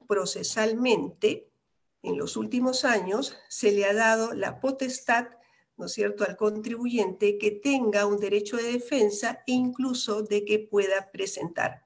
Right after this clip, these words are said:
pruebas. Esto no estuvo, no estuvo regulado siempre de esta manera. Hace muchísimos años atrás esto no sucedía,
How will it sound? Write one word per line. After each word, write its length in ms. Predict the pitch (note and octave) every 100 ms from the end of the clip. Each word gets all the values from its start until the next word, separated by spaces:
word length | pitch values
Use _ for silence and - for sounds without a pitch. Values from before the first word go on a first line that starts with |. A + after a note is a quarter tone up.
| _
pruebas. 480 | D3+ - - - - _ _ _ _ _ _ _ _ - G#4 A3
Esto 340 | A3 G#3+ F#3+
no 140 | F3+
estuvo, 680 | E3+ - F3+ F3 F3+ - - _ _ -
no 120 | F3+
estuvo 440 | F3 - F#3+ F3+
regulado 500 | F3+ E3 F#3+ G3+ F3+
siempre 440 | F3+ G3+ F3+ - -
de 100 | D#3+
esta 220 | - G3+
manera. 560 | A3 B3 F#4+ B3 A3+ C4+
Hace 260 | G#3 -
muchísimos 640 | F#3 - G3+ - F#3+ - G3+
años 240 | G#3+ A#3
atrás 340 | A3 A#3 B3
esto 240 | G3 - -
no 160 | F#3
sucedía, 840 | F#3 A3 G#3+ A3+ B3+ C4+ G3+ A#3